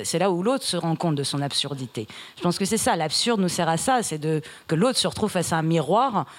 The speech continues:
déformant où il se rend compte de son absurdité. C'est à ça que ça sert. Euh, Mon oncle Napoléon, c'est un livre important parce qu'il a été publié juste avant la révolution iranienne, et on peut considérer que ça a été le dernier, euh, roman,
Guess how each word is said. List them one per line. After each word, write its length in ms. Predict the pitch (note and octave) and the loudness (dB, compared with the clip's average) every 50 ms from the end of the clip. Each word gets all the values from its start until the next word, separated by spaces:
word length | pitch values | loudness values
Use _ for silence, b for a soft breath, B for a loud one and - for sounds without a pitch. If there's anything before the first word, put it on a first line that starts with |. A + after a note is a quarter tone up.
| B B | B B
déformant 560 | D3 E3 F3+ - - F3+ C#3+ D#3+ F#3 G3+ F#3+ G3 | -2 -2 -2 0 0 -2 0 2 2 2 2 2
où 120 | A#3+ F#3 | 2 0
il 60 | D#3 | -2
se 140 | - - D3+ | -4 -4 -4
rend 100 | C#3+ C#3+ | -4 -6
compte 300 | - - B3 C#4 C#4 A#3 | -2 0 2 2 2 0
de 40 | - | 0
son 160 | - D#3 C#3+ | -2 -4 -4
absurdité. 640 | C#3+ C#3 - - - C#3+ C3 B2 A#2 - - B2+ | -4 -4 -6 -8 -8 -8 -8 -8 -10 -10 -10 -10
C'est 100 | - - | -6 -4
à 60 | C3 D3 | -4 -2
ça 160 | - G#3 G#3+ | -2 -2 -4
que 80 | - | -2
ça 100 | - D3 | -2 -4
sert. 220 | - - - - - B B B B B B B B | -4 -4 -6 -10 -10 B B B B B B B B
Euh, 140 | - D3+ C3 | 0 0 2
Mon 180 | D#3+ F3+ F#3+ A#3 | 4 4 4 4
oncle 180 | C4 - A#3+ G#3 | 2 2 2 2
Napoléon, 500 | F#3+ F3+ E3+ - F3+ F3 G#3 C4 D4 C#4 | 2 0 0 0 0 0 2 2 2 2
c'est 120 | - G#3 | 2 0
un 60 | F3+ | 2
livre 200 | F3+ F#3+ F3 F3 | 2 2 2 2
important 340 | F3+ F3 F#3 F3 - F#3+ F3 | 0 0 0 -2 0 -2 0
parce 160 | D#3 D3 - | 0 0 -2
qu'il 100 | - D3+ | -2 -2
a 60 | D3+ | -2
été 200 | D3 C#3 - D#3 | -2 -2 -2 -4
publié 680 | D3 - - F3+ E3 D#3+ F#3+ F#3 F3+ G3 G3+ F#3+ F3 E3 | -4 -2 -4 -4 -2 0 0 0 2 0 0 0 -2 -2
juste 360 | D#3 C3+ C#3+ F3+ E3 - - | -4 -6 -6 -4 -4 0 0
avant 260 | E3 D#3 D#3+ G#3 B3+ | 0 2 2 2 2
la 100 | A#3 F3+ | 2 2
révolution 640 | D#3 E3 C#3+ D3+ D#3 D3+ D3+ C#3+ - - D#3 D3+ D3+ - B B B B B B B B | 0 0 0 0 0 0 0 0 0 0 0 0 -2 -4 B B B B B B B B
iranienne, 640 | D#3 D#3+ D3 D3+ D3+ D#3+ F#3+ A3 B3+ C#4 B3+ G3+ - | 0 2 2 2 2 2 2 2 2 2 0 -2 0
et 100 | - D#3 | 2 2
on 80 | D#3 D#3 | 2 2
peut 120 | D3 - | 2 0
considérer 680 | - E3 F3 E3 - - D3+ C#3 D3 D3+ D3+ G3 C4 C#4 | 2 2 0 0 0 -2 0 2 2 2 4 2 2 0
que 80 | - - | 0 -2
ça 120 | - D#3+ | 0 0
a 20 | C3+ | 0
été 260 | C#3 - - F#3 E3+ | 0 0 0 0 2
le 140 | D#3 C#3+ C#3 | 2 0 0
dernier, 720 | C#3 C3 F3+ F#3 F3 F#3 F#3 F#3 F#3+ G3+ G#3+ G#3 F#3+ F3 | 0 0 0 2 2 0 -2 -2 -2 -2 0 0 2 2
euh, 140 | D3+ D3 D3+ B B B B B B B | 2 0 0 B B B B B B B
roman, 560 | D3 C3+ D3+ F3+ F#3+ G3 G#3 G#3 A3 A#3+ | -2 0 2 0 2 2 0 0 0 -2